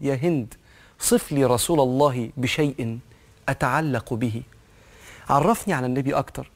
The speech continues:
كلمني عن شكله أكتر، كلمني عن حياته، يمكن يكون النبي انتقل للرفيق الأعلى وأنا لسه ما كبرتش فما عشتش معاه كتير، عايز أتعلق بيه. خسارة والله الشباب والبنات اللي ما يعرفوش معلومات عن سيدنا محمد صلى الله عليه وسلم،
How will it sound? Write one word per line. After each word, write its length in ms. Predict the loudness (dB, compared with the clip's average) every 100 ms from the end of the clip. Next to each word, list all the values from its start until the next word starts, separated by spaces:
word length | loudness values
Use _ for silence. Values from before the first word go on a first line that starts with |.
| -2
كلمني 400 | 2 6 6 6
عن 180 | 0
شكله 400 | -2 -4 0 2
أكتر، 280 | 2 0 -6
كلمني 440 | -2 2 4 4 4
عن 120 | 2
حياته، 480 | 0 4 4 2 -6 -10 -20 0
يمكن 280 | 2 4 2
يكون 220 | 2 4
النبي 280 | 4 6 4
انتقل 400 | 4 2 0 0
للرفيق 480 | 0 0 0 -2 -2
الأعلى 300 | 2 2 2
وأنا 220 | 2 0
لسه 220 | 0 0
ما 80 | 0
كبرتش 500 | 0 0 0 -2 -4 -12 -12
فما 220 | 0 4 6
عشتش 480 | 4 2 -2 -4
معاه 200 | 0 0
كتير، 400 | 0 -2 0 0 -2 -12 -4
عايز 200 | 0 2
أتعلق 440 | 2 0 -2 -2 0
بيه. 300 | 0 0 -2 -8 -20 -20 -20 -6
خسارة 440 | -2 4 6 6
والله 400 | 4 2 0 -2
الشباب 460 | -4 -4 0 0 0
والبنات 500 | 0 0 0 -2 -10 -20 -20 -20 -20 -20 -2
اللي 160 | 2 4
ما 100 | 4
يعرفوش 540 | 2 0 0 -2 0
معلومات 460 | 0 2 2 2 0
عن 140 | -2
سيدنا 400 | 0 0 0 0
محمد 420 | -2 -2 0 0
صلى 160 | 0 0
الله 120 | 2
عليه 100 | 2
وسلم، 460 | 0 0 -2 -2